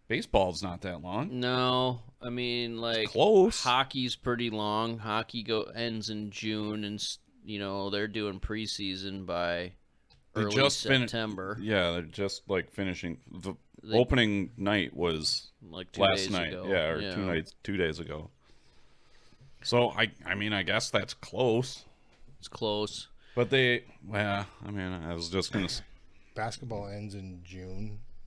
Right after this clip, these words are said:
Speaker 3: right?
Speaker 1: Yeah,
Speaker 2: Yeah, they
Speaker 1: and that
Speaker 2: start in
Speaker 1: starts
Speaker 2: a few weeks.
Speaker 1: shortly, yeah.
Speaker 2: So,
Speaker 1: I don't know,
Speaker 2: my
Speaker 1: but
Speaker 2: personal take on
Speaker 3: They also get paid a lot more than crows do.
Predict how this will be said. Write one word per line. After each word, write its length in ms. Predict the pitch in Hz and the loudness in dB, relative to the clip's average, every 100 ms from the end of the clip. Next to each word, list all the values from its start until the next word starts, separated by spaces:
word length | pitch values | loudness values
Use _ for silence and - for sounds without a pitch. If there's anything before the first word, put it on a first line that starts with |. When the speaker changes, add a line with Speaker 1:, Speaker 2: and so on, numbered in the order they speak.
| - | -12
Speaker 3:
right? 280 | 98 107 123 | -10 -8 -8
Speaker 1:
Yeah, 320 | - 87 82 | 0 4 6
Speaker 2:
Yeah, 220 | 82 107 107 | 4 2 2
they 100 | 104 | 2
Speaker 1:
and 80 | |
that 100 | 87 87 | 4 6
Speaker 2:
start 240 | 95 95 | 6 6
in 200 | 85 98 | 4 2
Speaker 1:
starts 100 | 92 | 0
Speaker 2:
a 100 | - | -4
few 200 | 104 90 | -2 0
weeks. 200 | 90 95 | 2 2
Speaker 1:
shortly, 460 | 92 85 78 87 90 - 87 | 4 4 4 2 0 -8 -2
yeah. 280 | 82 80 82 _ _ _ _ _ _ _ _ _ _ - _ _ - | 0 0 -4 _ _ _ _ _ _ _ _ _ _ -20 _ _ -6
Speaker 2:
So, 500 | - 175 170 160 160 - | 6 10 12 12 8 2
Speaker 1:
I 100 | 120 | 2
don't 140 | 131 | 4
know, 260 | 120 104 90 _ _ 156 | 6 4 0 _ _ 0
Speaker 2:
my 500 | 156 196 208 226 226 - _ - | 8 10 12 10 8 -16 _ -6
Speaker 1:
but 200 | - - | 2 6
Speaker 2:
personal 640 | 143 143 - 135 110 90 | 10 10 8 0 0 -2
take 480 | - 69 - - - - - - - | -2 -4 -4 -10 -16 -20 -20 -20 -6
on 540 | 110 101 98 95 85 85 | 0 2 2 2 0 -4
Speaker 3:
They 40 | |
also 200 | 127 147 | -6 -6
get 160 | 127 - | -8 -8
paid 160 | 143 | -8
a 60 | 123 | -8
lot 180 | 90 85 | -10 -12
more 180 | 90 87 | -12 -12
than 100 | 87 | -14
crows 300 | - 90 90 | -16 -16 -16
do. 140 | 95 | -18